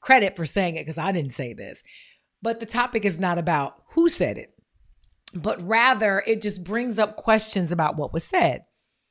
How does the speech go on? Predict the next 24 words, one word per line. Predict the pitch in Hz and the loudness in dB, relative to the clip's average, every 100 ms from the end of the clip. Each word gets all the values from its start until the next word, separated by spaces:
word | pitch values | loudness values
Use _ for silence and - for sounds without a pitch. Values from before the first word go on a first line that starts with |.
| _ - - | _ -16 -10
Again, | 202 247 165 110 120 _ _ - | -6 -4 -6 -10 -20 _ _ -14
I'm | 170 | -8
gonna | 165 156 | -8 -8
go | 147 | -8
to | |
my | 131 | -10
glasses | 120 143 131 - - - - - 214 | -12 -12 -12 -14 -18 -14 -14 -12 -10
'cause | 185 | -4
I | 190 | -4
wanna | 151 135 | -4 -8
get | 143 - | -14 -16
this | 139 - | -14 -14
right. | 147 127 - - 165 196 - | -14 -16 -20 -18 -16 -14 -12
<laughs> | 165 160 - 160 135 160 - _ _ - - - - - - | -10 -12 -16 -18 -16 -18 -20 _ _ -16 -16 -16 -20 -16 2
Erica | 277 311 - 240 | 6 8 6 -2
Campbell | - 226 214 151 113 - _ _ _ _ - | 2 4 4 0 -6 -10 _ _ _ _ -16
said | - 208 170 | -2 0 0
the | |
following. | - 139 131 127 - - _ _ _ _ _ _ _ - - | -2 -4 -4 -6 -14 -20 _ _ _ _ _ _ _ -20 -6
"You | 180 214 | 0 0
can't | 214 - 277 311 311 - - | 2 2 4 4 2 -6 -8
sow | - - 240 180 156 151 - _ _ - | -2 6 8 8 4 0 -4 _ _ -4
hoe | - 294 294 | 6 8 8
seeds | - 185 135 110 120 - | 4 2 0 -2 -4 -4